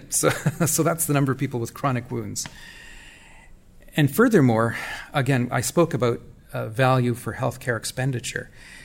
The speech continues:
There is no domain in all of global health that is growing at a greater rate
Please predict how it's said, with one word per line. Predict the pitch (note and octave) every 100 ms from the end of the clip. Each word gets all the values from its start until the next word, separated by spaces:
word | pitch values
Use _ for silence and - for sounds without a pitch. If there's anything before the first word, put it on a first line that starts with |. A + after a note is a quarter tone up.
| - - - - - - - - - -
There | C3+ C3+
is | A2+
no | C3+ F#3
domain | G#3 G3+ D3+ B2+ A#2+
in | A2+ B2 -
all | D3 D#3
of | D3+ A2
global | C3 C3+ D#3 D#3+
health | C#3 C#3 G2+ - - - -
that | -
is | A2
growing | - C#3 B2+ A#2 A2+ B2
at | B2
a |
greater | A2+ A#2+ C3+ D3+
rate | B2+ G#2 F#2+ - -